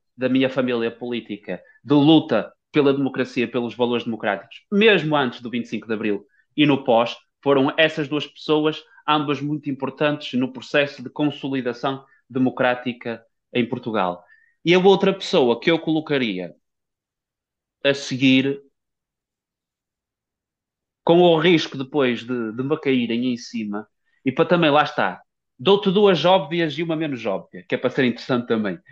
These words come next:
Eh, eh, colocaria o José Sócrates, por uma razão. Eh, o, eh, Portugal, eu, eu considero, isto também para terminar, eh, que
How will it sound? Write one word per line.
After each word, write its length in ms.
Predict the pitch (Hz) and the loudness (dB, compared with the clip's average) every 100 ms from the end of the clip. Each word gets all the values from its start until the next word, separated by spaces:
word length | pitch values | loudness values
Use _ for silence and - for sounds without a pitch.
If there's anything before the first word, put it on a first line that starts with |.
| - _ _ - | -20 _ _ 0
Eh, 720 | 135 139 135 131 131 123 - - _ _ _ - | 4 6 6 8 8 6 0 -16 _ _ _ 0
eh, 200 | 131 131 | 2 2
colocaria 520 | 175 170 175 170 170 | 2 2 4 2 2
o 60 | |
José 240 | 151 143 160 | 0 -2 -2
Sócrates, 480 | - 117 107 107 _ _ _ | -2 -6 -6 -18 _ _ _
por 120 | - | -2
uma 140 | 196 180 | 0 2
razão. 400 | 147 120 87 - _ _ _ _ | 0 -4 -8 -12 _ _ _ _
Eh, 340 | 147 143 139 - - _ _ _ _ - | 0 2 2 0 -12 _ _ _ _ -4
o, 360 | 170 160 165 | 0 2 2
eh, 380 | 160 160 156 156 147 _ _ _ _ _ _ _ _ _ _ _ _ - | 2 2 0 -2 -6 _ _ _ _ _ _ _ _ _ _ _ _ -20
Portugal, 400 | - - 151 160 | -18 -8 -2 0
eu, 180 | 156 151 | -2 -4
eu 100 | 143 | -6
considero, 800 | 143 147 - 135 131 127 131 131 _ | -6 -10 -8 -6 -2 -2 -4 -8 _
isto 120 | - | -8
também 200 | 123 123 | -2 -2
para 120 | 127 | -2
terminar, 560 | 123 123 123 120 120 - _ _ _ _ _ _ - | -2 -2 0 0 -2 -6 _ _ _ _ _ _ 0
eh, 420 | 143 135 135 127 127 _ _ _ _ _ _ | 4 6 4 2 -2 _ _ _ _ _ _
que 520 | - 143 135 127 113 | -4 0 0 0 -4